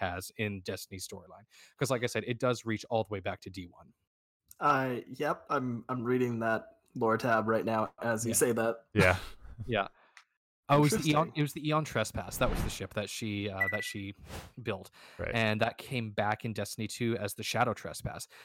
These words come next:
Speaker 1: But the Shadow Trespass, uh, it's, it's like a busted down, broken version of the Aeon Trespass.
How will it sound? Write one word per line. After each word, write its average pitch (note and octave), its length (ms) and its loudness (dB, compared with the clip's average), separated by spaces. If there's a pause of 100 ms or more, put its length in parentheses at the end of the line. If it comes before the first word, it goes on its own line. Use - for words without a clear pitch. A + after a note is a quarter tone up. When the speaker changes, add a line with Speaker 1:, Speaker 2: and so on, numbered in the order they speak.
(120)
Speaker 1:
But - 120 -2
the B2 60 -2
Shadow C3+ 300 6
Trespass, G#2 800 -2
uh, G#2 440 0 (100)
it's, - 360 -6
it's - 140 -6
like C3+ 140 -2
a B2 60 2
busted A2 580 -2
down, G2+ 560 0 (280)
broken A2 400 0
version G2 380 -4
of G#2 220 -2
the G#2+ 160 -6
Aeon G2+ 180 0
Trespass. - 560 -10